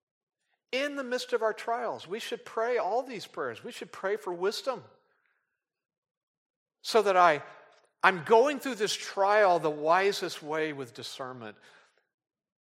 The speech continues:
And Lord, I pray that while I go through this trial, I pray that you would use my life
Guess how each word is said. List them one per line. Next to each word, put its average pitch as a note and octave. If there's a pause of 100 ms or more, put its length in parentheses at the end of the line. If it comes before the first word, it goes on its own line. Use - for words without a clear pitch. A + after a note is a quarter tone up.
(360)
And F3
Lord, G#3+
I F3
pray A3+
that F#3+
while G3+
I F#3
go F3+
through G#3
this E3+
trial, D#3
I C3+
pray F#3
that D#3+
you C3+
would C3
use D#3
my C#3
life B2